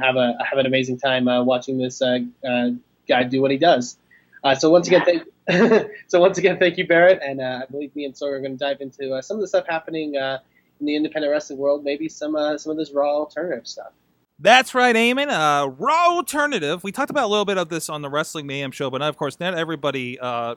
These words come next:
Speaker 2: really kinda digs into the indie, indies like we do.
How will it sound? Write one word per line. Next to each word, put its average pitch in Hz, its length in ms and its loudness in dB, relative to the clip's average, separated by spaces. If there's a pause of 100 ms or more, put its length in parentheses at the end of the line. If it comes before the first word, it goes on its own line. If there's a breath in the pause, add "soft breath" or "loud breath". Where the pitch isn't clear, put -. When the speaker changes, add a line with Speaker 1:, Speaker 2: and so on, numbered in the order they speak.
(120)
Speaker 2:
really 131 320 -8
kinda 123 280 -10
digs 131 240 -12
into 123 240 -14
the 117 80 -16
indie, 123 400 -14 (440)
indies 131 360 -10
like 113 180 -12
we 175 160 -6
do. 147 380 -2